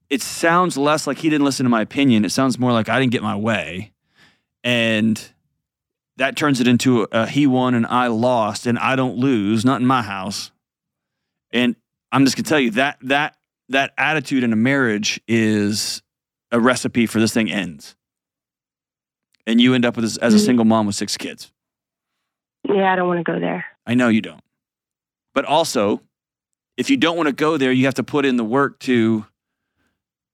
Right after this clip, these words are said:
Speaker 1: build something completely new. So be-, uh, before this happened, after kid three or after kid four,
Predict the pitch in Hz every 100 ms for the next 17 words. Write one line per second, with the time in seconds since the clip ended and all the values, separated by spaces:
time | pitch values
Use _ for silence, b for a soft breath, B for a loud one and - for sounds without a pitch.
0 | _ _ _ 131 135 120 135 127 120 113
1 | 131 107 113 123 107 64 - _ _ _
2 | _ _ _ _ _ _ _ _ _ -
3 | 143 110 131 123 135 - 139 127 135 -
4 | 185 208 185 175 - 165 151 - 95 85
5 | _ - - 143 - 143 - 165 131 151
6 | 151 147 117 120 131 - 143 - 147 139
7 | 98 69